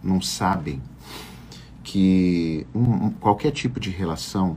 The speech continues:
ela deve ser baseada num equilíbrio entre estas trocas.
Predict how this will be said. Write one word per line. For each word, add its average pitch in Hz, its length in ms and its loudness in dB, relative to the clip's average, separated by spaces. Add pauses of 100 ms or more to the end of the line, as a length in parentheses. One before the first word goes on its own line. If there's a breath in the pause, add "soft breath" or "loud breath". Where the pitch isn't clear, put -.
(160)
ela 90 140 -2
deve 95 260 0
ser 98 140 -2
baseada 85 680 -2
num 87 220 -2
equilíbrio 87 680 -2 (220)
entre 90 380 0
estas 92 420 -4
trocas. - 720 -4